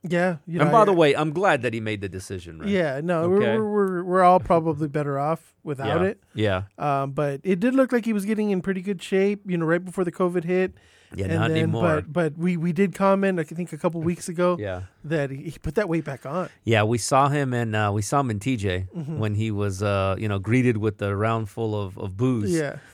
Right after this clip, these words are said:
Speaker 2: by the fans in
Speaker 1: <laughs>
Speaker 2: T J. And remember, yeah, we, we saw him, and it's like, whoa.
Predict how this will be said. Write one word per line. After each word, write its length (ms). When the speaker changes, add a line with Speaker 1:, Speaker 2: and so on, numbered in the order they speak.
Speaker 2:
by 160
the 100
fans 440
in 100
Speaker 1:
<laughs> 100
Speaker 2:
T 140
J. 300
And 140
remember, 260
yeah, 260
we, 240
we 140
saw 340
him, 80
and 100
it's 140
like, 140
whoa. 460